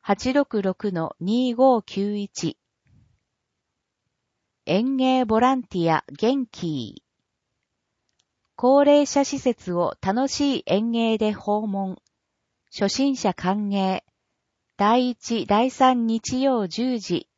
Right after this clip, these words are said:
ラポール枚方。年五百円。松浦。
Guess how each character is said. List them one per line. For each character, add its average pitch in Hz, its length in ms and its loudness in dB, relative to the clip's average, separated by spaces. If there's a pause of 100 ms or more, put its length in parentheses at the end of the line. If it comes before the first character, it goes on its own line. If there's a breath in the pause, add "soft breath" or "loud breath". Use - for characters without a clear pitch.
(120)
ラ 175 120 2
ポ 269 300 2
ー 247 40 0
ル 196 120 -4 (120)
枚 175 140 0
方。 170 400 -2 (720)
年 233 460 -2
五 175 100 0
百 233 380 -2
円。 175 280 -2 (1160)
松 185 340 -4
浦。 208 360 0